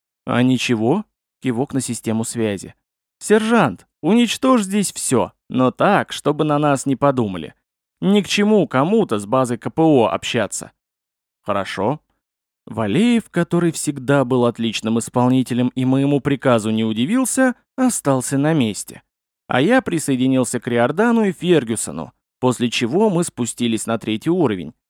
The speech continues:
в энергетический отсек. Там находился химический конвертер, который, разумеется, не работал.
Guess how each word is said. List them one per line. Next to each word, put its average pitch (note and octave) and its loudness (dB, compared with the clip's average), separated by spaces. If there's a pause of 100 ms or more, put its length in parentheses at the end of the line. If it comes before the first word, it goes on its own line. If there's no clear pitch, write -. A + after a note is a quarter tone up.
(120)
в G#3+ -2
энергетический F#3 0
отсек. - -8 (580)
Там A3+ 4
находился E3+ 0
химический C3 -2
конвертер, F#3 0
который, G#3 2
разумеется, B2 0
не A2+ 0
работал. A2+ -2